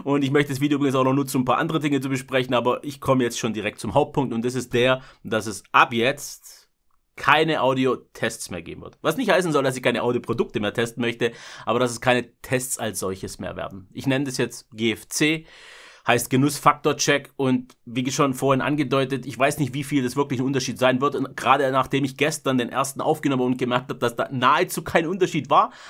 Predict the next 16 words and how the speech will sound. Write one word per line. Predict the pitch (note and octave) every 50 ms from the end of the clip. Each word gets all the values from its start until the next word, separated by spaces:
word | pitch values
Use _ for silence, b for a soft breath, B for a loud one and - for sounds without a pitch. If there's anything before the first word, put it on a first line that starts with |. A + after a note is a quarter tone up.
| B B B
aber | A#2+ B2 C#3+
allein | C#3 C#3+ D3 D#3+ F#3+ -
schon | - G#3+ G3+ G3 F#3 F#3+ b b b b b b b b _ _ -
der | D3+
psychische | C3+ C3+ - - A#3+ A#3 - G#3 - - C#3
Trick, | - - - A#3 A3+
dass | - D3 C3+ D#3
ich's | D3 -
jetzt | E3 D3 - -
anders | - D#3 F3 D#3 C3 B2 B2+ -
nenne, | D3 C#3+ D#3 F#3+ A#3+ C4+ D4 - b b b b b b b b b
dass | b - C3+ C#3
ich's | D#3 - -
anders | - E3+ F#3 E3 D#3+ -
angehen | - D#3+ E3 D#3+ C3+ C#3 C#3+ C#3 C3+ B2 -
will, | C3+ D#3+ G#3+ C4+ D4 D#4+ D#4